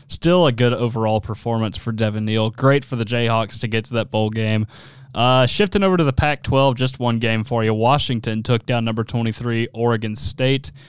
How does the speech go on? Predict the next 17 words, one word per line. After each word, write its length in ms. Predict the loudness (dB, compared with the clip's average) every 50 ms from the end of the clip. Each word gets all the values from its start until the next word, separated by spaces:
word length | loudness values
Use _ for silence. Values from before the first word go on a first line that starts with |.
| _ -16 -8
twenty-four 520 | -4 0 0 2 2 0 0 0 0 0
to 80 | 0 0
twenty-one. 680 | -2 -2 -2 0 0 -2 -2 -2 -2 -2 -2 -2 -2 -4 -6 -10 -18 -20 -20 _ -20 -8 -2
Uh, 180 | 0 0 0
Huskies 420 | 2 2 0 0 0 -2 -4 -4 -2
did 140 | -2 -2 -2
not 220 | 0 -2 -2 -2
lead 180 | -4 -4 -2 -2
in 60 | -4
this 160 | -4 -6 -6
game 240 | -6 -6 -4 -4 -6
until 480 | -6 -6 -4 -4 -2 0 0 -2 -4 -6 -10 -14 -10
about 260 | -6 -6 -6 -6 -8
four 260 | -10 -4 -2 -2 -2
twenty-five 640 | -2 -2 -4 -2 -2 -4 -4 -2 -2 -2 -2 -2 -4
to 100 | -8 -14
go. 580 | -14 -12 -8 -4 -2 0 2 2 2 2 2